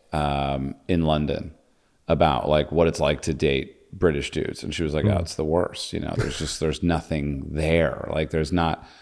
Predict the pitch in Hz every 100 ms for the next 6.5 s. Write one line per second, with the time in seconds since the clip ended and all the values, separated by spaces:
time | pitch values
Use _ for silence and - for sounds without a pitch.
0 | - - 90 87 87 87 85 87 78 76
1 | - 85 85 78 95 104 82 76 73 -
2 | - 71 - 80 76 73 76 78 - 82
3 | 80 78 69 78 - - 85 80 80 78
4 | 78 - 50 55 78 80 78 80 76 -
5 | _ _ _ _ _ - - - 82 78
6 | 78 71 - -